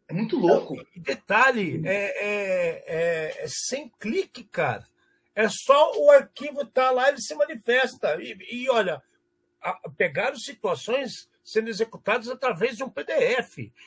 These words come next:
Speaker 2: Então, para pra pensar. P D F tem em tudo quanto é lugar. Aparece qualquer coisa lá. "Ah, veja o nosso novo relatório do mercado financeiro, da, da, vai, mercado agropecuário, qual tá o preço do boi no leilão?"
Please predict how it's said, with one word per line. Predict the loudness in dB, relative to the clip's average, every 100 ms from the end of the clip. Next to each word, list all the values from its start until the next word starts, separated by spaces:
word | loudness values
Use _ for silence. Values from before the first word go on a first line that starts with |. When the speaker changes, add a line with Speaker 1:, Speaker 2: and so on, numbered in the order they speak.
| _
Speaker 2:
Então, | -4 2
para | 2 2
pra | 2
pensar. | 2 2 4 2 2 -6 _ _
P | -4
D | 4
F | 6 6 0
tem | -8 -8
em | -8
tudo | -10
quanto | -10 -6 -6
é |
lugar. | -4 0 2 2 -2 _ _
Aparece | -4 4 8 8 6
qualquer | 0 2 0
coisa | 0 0
lá. | 0 0 -2 -6
"Ah, | 2 2
veja | 4 0 -2
o | 0
nosso | 0 2
novo | 0 0 2
relatório | 2 4 2 4 4 4 2
do | -8 -8 -4
mercado | 2 2 2 2 2 0 -6
financeiro, | -6 -2 0 0 0 2 4 2
da, | 2 0 0
da, | 0
vai, | 2 2 2 -4 _ 2
mercado | 4 4 2 4
agropecuário, | 2 2 0 -2 -2 2 4 4 2 -4 _ _
qual | 8 8
tá | 8 6
o | 6
preço | 0 0 -2 -6
do | -6
boi | 2 8 8
no | 8 6
leilão?" | 6 6 4 2